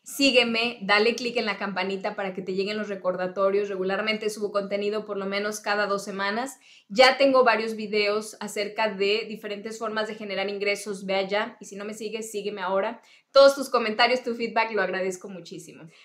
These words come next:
Hotmart. Hotmart. Hotmart es una de las mejores plataformas a nivel mundial. Tiene la gran ventaja de que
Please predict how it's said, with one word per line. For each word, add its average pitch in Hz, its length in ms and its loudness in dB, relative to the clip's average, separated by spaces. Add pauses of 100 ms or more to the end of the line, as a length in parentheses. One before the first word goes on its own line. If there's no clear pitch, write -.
(160)
Hotmart. 190 800 4 (520)
Hotmart. 220 580 2
Hotmart 277 420 8
es 285 280 -2
una 302 320 4
de 302 80 2
las 226 180 2
mejores 233 480 2
plataformas 214 840 -6
a 196 60 -10
nivel 208 340 -2
mundial. 196 800 0 (300)
Tiene 285 240 6
la 247 160 8
gran 240 340 4
ventaja 220 720 2
de 208 240 0
que - 340 -6